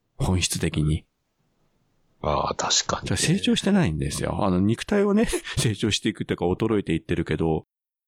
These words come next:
Speaker 1: 精神年齢はほんと変わってない。三十、二十代後半か三十の頃と。
Speaker 2: 僕も十九、二十歳から変わってないような気がしてきたな、でもそう言われると。<laughs>
Speaker 1: ね、結婚してね、子供ができて、子供大きくなっ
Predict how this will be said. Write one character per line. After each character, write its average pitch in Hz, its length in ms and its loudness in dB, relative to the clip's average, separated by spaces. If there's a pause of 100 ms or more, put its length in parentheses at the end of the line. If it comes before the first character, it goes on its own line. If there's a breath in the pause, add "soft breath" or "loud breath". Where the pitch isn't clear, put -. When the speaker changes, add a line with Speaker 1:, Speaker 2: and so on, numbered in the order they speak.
(200 loud breath)
Speaker 1:
精 156 260 2
神 214 260 4
年 160 160 4
齢 78 80 0
は 69 100 0
ほ 123 200 0
ん 175 120 2
と 175 140 -6
変 147 80 4
わ 143 60 2
っ - 20 -4
て - 100 -2
な 104 140 2
い。 76 40 -6
三 85 300 2
十、 76 680 2
二 85 180 4
十 92 120 0
代 80 140 0
後 82 140 0
半 80 140 2
か 78 100 0
三 87 220 0
十 76 120 -2
の 69 100 0
頃 67 200 -4
と。 - 280 -6 (1040)
Speaker 2:
僕 110 160 0
も 135 120 0
十 123 300 2
九、 - 140 -2
二 226 140 0
十 - 140 -8
歳 - 180 -4
か - 80 -2
ら - 100 -4
変 - 140 0
わ 143 80 0
っ - 60 -14
て 208 120 0
な 240 100 4
い 135 60 2
よ 85 60 0
う 82 40 0
な 80 60 -2
気 82 80 0
が 71 80 0
し - 60 -2
て - 80 0
き - 40 -8
た 76 100 -2
な、 73 80 -10
で 76 80 -2
も 71 160 -2
そ 82 160 -2
う 80 40 0
言 78 80 0
わ 73 80 0
れ 71 100 -2
る 80 140 -2
と。 - 80 -20 (1700 loud breath)
<laughs> - 0 -
Speaker 1:
ね、 143 140 0
結 - 240 -2
婚 170 180 2
し - 60 -2
て 156 100 2
ね、 170 140 4
子 131 180 -2
供 147 220 0
が 139 100 4
で 139 120 2
き - 80 -12
て、 - 100 -2
子 117 120 0
供 120 600 2
大 135 60 0
き - 100 -8
く 98 120 0
な 92 120 4
っ - 100 -4